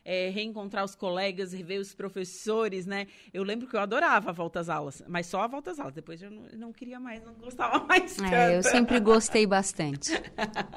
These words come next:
Speaker 1: É, e, e eu acho que pros professores e pra quem trabalha na educação também é um, é um momento, assim, de euforia, né?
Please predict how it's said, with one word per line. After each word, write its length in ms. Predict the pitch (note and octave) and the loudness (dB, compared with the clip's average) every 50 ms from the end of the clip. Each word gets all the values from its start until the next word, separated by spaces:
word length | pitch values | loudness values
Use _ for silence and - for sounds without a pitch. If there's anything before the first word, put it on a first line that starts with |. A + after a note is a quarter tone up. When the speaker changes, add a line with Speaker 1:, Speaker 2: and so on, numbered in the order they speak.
| G3 G3+ - C#4+ F#4 G#4 G#4+ G#4+ G#4+ G4+ E4 - | -14 -12 -12 -10 -8 -6 -6 -6 -6 -8 -10 -10
Speaker 1:
É, 360 | - A3+ A3+ A3+ A3+ A3 A3 A#3 B3 | -8 -6 -4 -4 -4 -6 -6 -10 -10
e, 240 | B3 B3 B3+ B3+ | -12 -10 -8 -6
e 20 | C4 | -2
eu 80 | C4 | -2
acho 220 | C4+ D4+ - - G#4 | -2 -2 -2 -6 -8
que 100 | - E4+ | -8 -8
pros 200 | E4 - C#4+ - | -8 -8 -12 -8
professores 760 | - - B3+ B3+ C4+ G3 G3 - - G3 G3 C4+ D4+ A#3+ G#3+ A#3 | 0 0 0 0 0 -4 -4 -2 0 2 4 4 4 2 0 -4
e 40 | - | -2
pra 140 | - G3 | -4 -4
quem 160 | F#3+ G3+ G#3+ A3 | -4 -4 -4 0
trabalha 320 | A#3 G#3 G3 F#3+ F#3+ G3 | 2 2 4 4 4 2
na 120 | F#3+ F#3+ | 0 -2
educação 720 | F#3+ F#3 F3+ F#3+ G3 - F#3+ F3+ F3 F3 - G#3 A#3 B3+ A#3+ | -4 -4 -4 -6 -2 -2 -2 0 -2 0 0 0 0 0 0
também 400 | B3 A#3 A3 A3 B3 G4 G#4 G4+ | 0 0 2 2 2 2 2 2
é 80 | F#4+ E4 | 0 0
um, 240 | A#3 A3+ G#3 - - | 0 -2 -4 -2 -2
é 120 | F#3+ F#3+ | 0 0
um 120 | G3 G3 | 0 0
momento, 420 | G3 F#3+ F#3+ F#3+ F#3+ G3 G#3 G3 G#3 | 0 0 0 0 0 -2 0 -2 -4
assim, 220 | G3 - G3+ F#3+ | -2 0 -2 0
de 100 | E3+ F#3+ | 2 4
euforia, 600 | G3 F#3 F#3+ - G3 F#3+ F#3 F3+ D#3+ E3 D#3+ D#3 | 2 2 2 0 -2 0 0 -2 -2 -2 -2 -2
né? 220 | D#3 D#3+ F3+ A#3 | -2 -4 -4 -6